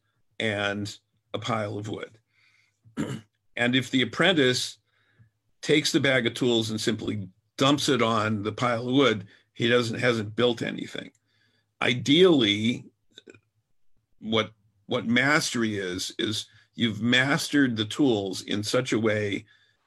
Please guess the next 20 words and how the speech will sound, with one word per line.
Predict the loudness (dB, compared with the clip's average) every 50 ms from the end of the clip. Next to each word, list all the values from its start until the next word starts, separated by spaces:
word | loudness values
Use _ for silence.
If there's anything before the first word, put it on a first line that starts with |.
| _ -6
that | -4 -2 -2
you | 0 0 0
can | 0 -2 -4 -2 -2
use | 2 4 6 6 6 4 2 2
them | 0 0 2
in | 2 2 2
the | 4 4
right | 4 4 2 0 0
order, | -2 -2 -2 0 0 -2 -2 -4 -6 -8 _ _ _ _ _ _ _ _ _ _ _ _
in | 0 4 4
the | 4 4
right | 6 4 2 2 -2
sequence, | -6 -4 -4 -4 -4 -2 -2 -2 -2 -2 -4 -6 -4
in | -2 0 0
the | 2
right | 2 2 0 0 0
way | 0 0 2 2 0 0 -2 -4
to | -6 -8 -10 -8
create | -8 -4 -4 -2 -2 -2 -4 -6 -8 -10
something | -8 -8 -8 -8 -10 -16 -20 -20